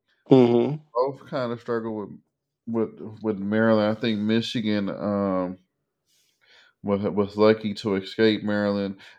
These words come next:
Speaker 2: Michigan had the unfortunate aspect of their schedule having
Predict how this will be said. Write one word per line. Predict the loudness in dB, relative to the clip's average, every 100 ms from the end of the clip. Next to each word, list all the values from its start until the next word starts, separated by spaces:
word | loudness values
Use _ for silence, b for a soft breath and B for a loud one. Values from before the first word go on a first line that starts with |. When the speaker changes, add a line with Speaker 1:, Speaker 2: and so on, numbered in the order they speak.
| -4
Speaker 2:
Michigan | -2 -2 -2 -2
had | 0 0 0
the | -2
unfortunate | -4 -4 -6 0 0 0 -2 -4 -4 -8 _ _ _ _ _ _ 0
aspect | 4 4 2 -4 -2
of | -4
their | -2 -4
schedule | -6 -20 _ 2 2 2 -2 -2 -2
having | -2 0 0 -2 -6 -6 -10